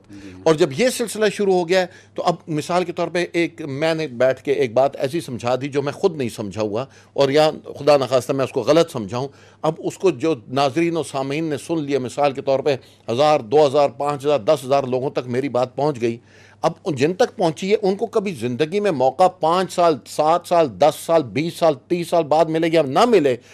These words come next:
Speaker 2: اور وہ اسی غلط پہ عمل کرتا چلا جائے، تو یہ بھی بگاڑ کی صورت ایک معاشرے پہ۔ تو اس کو کیسے، اس کا کیسے حل نکالا جا سکتا ہے معاشرے میں، آغا صاحب، کہ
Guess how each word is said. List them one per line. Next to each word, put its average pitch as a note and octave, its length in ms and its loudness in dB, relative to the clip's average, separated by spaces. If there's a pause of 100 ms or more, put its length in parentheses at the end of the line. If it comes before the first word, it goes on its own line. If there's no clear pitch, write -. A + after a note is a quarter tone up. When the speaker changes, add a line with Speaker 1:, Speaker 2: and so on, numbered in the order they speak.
(180)
Speaker 2:
اور F#3 140 4
وہ G3 80 2
اسی A3 300 2
غلط C#3+ 240 2
پہ F3+ 100 4
عمل F3+ 180 2
کرتا F3 300 -4
چلا E3+ 220 0
جائے، E3 180 -2 (340)
تو D3 80 -2
یہ C3+ 180 0
بھی C#3 160 -4
بگاڑ D#3 380 4
کی E3 220 -2 (100)
صورت D3+ 260 -2
ایک - 140 -6
معاشرے C#3+ 420 -4
پہ۔ C#3+ 80 -6 (100)
تو A3+ 160 -2
اس C4+ 160 -6
کو C#4+ 120 -6
کیسے، A#3 480 -2
اس F#3+ 140 -6
کا A3+ 100 -2
کیسے G3 480 0 (400)
حل D3+ 160 0
نکالا C3 360 0
جا A2+ 200 0
سکتا G#2+ 240 -10
ہے A2 60 -4
معاشرے G2+ 420 -12
میں، G#2 120 -10
آغا G#2 120 -10
صاحب، A#2 200 -6 (360)
کہ C3+ 240 4